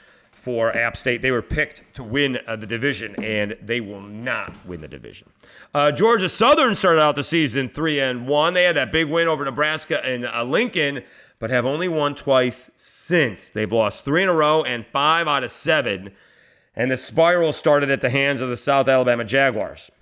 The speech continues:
They were leading South Alabama twenty-one to seven, only to see Todd Justice on a fake punt run for about twenty-five yards. And from that moment on in that ball game, South Alabama outscored Georgia Southern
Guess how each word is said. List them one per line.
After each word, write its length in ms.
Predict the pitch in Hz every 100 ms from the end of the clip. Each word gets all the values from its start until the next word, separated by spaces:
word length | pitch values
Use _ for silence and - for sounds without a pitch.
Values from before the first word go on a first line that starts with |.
| _ _ _ _
They 120 | 123
were 120 | 202 190
leading 300 | 180 185 170
South 240 | 170 165
Alabama 380 | 156 151 147 139
twenty-one 680 | 139 165 190 208 196 170 160
to 100 | 131
seven, 720 | - - 196 180 123 120 123 - _ _ -
only 300 | 160 180 175
to 140 | 160
see 680 | - 170 165 160 151 - _ _ _ _
Todd 340 | 143 170 151
Justice 600 | 101 160 185 - 156 151
on 160 | 147 135
a 40 |
fake 360 | - 170 147 -
punt 320 | 170 196 147 - -
run 320 | 135 139 139
for 140 | 131
about 240 | 131 127 -
twenty-five 580 | 156 147 123 147 131 123
yards. 460 | 131 135 143 - -
And 540 | - 120 120 120 123 117 - _
from 140 | 123
that 180 | 143 175
moment 260 | 185 180 175
on 160 | 180
in 60 | 180
that 180 | 175 170
ball 180 | 170 175
game, 360 | 180 185 156 - _ _
South 300 | - 156 156
Alabama 420 | 147 143 143 135 131
outscored 640 | 156 170 - 160 156 143
Georgia 260 | 127 139 117
Southern 520 | - 131 127 123